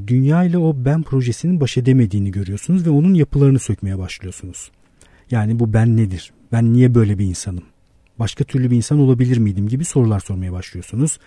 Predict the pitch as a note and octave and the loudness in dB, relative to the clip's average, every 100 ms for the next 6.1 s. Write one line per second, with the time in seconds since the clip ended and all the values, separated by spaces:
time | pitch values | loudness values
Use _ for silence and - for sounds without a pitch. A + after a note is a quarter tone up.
0 | - - - - C#3 B2 A#2+ A2+ G2+ F#2 | -20 -20 -20 -6 -4 0 0 0 -2 -6
1 | - F#2+ F#2 - G2+ C#3+ C#3+ - _ _ | -10 -10 -10 -8 -4 -2 -4 -10 _ _
2 | _ B2 C3 A#2+ B2 A2+ A#2 A2 - A2 | _ -4 -2 2 0 2 0 0 -2 -2
3 | G#2+ A#2+ A#2 - A2+ G2+ F2 F2 - A2 | 0 0 -2 -2 -2 -2 -6 -12 -10 -10
4 | - A2+ A#2+ G#2+ G#2+ G#2 A#2 - A2+ G#2 | -6 -4 -2 -2 -4 -4 -4 -4 -4 -2
5 | G#2+ C3+ - G#2+ - A2+ - - G2 - | -2 -4 -4 -6 -4 -8 -8 -10 -12 -14